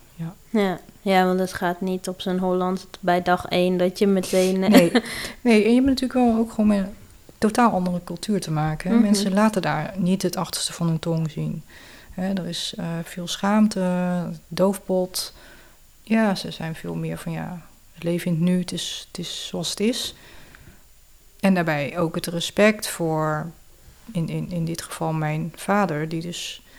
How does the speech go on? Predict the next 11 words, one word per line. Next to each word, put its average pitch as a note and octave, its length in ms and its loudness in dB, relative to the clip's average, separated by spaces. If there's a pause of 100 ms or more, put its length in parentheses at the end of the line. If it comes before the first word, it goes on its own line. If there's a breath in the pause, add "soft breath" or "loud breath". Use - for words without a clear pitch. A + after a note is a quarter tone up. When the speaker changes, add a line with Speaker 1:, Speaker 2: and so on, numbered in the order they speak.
(400 loud breath)
Speaker 1:
tot - 320 -8
tweeduizend D#3+ 460 -4
dertien F#3 300 -2
geleefd E3+ 420 -2
heeft, D#3 460 -6 (680 loud breath)
ehm, E3 440 -2 (880)
gingen F#3+ 300 0
andere G3 220 2
familieleden E3+ 720 0
ook G3 340 -4 (260)
niet, F3+ 500 0